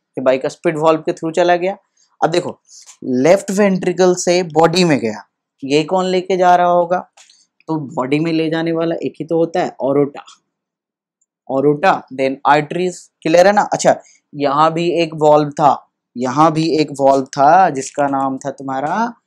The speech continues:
यहाँ पे भी था एस एल भी, ठीक है। यहाँ भी मैं ऐसे ग्रीन से ही लिख देता हूँ एस एल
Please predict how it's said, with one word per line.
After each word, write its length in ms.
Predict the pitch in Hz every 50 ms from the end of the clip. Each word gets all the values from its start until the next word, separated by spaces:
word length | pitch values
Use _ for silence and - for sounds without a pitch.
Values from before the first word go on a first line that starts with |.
| _ _ _ _ _ _ -
यहाँ 440 | 131 127 131 131 131 143 147 147 143
पे 160 | - 147 135
भी 120 | 127 139 131
था 380 | - 143 143 151 170 165 - - 139
एस 340 | 139 139 143 139 - - _ -
एल 420 | 135 139 143 160 175 196 196 - - _ _ -
भी, 440 | - 135 139 139 131 123 120 - _ _ _ _ _ -
ठीक 200 | - 147 147 -
है। 300 | 214 185 139 113 - _ _ _ _ _ _ _ _ -
यहाँ 240 | 120 117 117 123 123
भी 100 | 135 131
मैं 160 | 139 135 131
ऐसे 220 | 131 - - 170 170
ग्रीन 300 | 147 135 135 131 131 127
से 120 | - 139
ही 80 | 131 123
लिख 120 | 120 117 - 120
देता 260 | 117 117 - 123 120
हूँ 220 | 117 117 117 117 _ _ _ _ _ _ _ _ _ _ _ _ _ _ _ -
एस 420 | 120 120 127 131 - - - _ -
एल 360 | - 139 143 165 190 208 220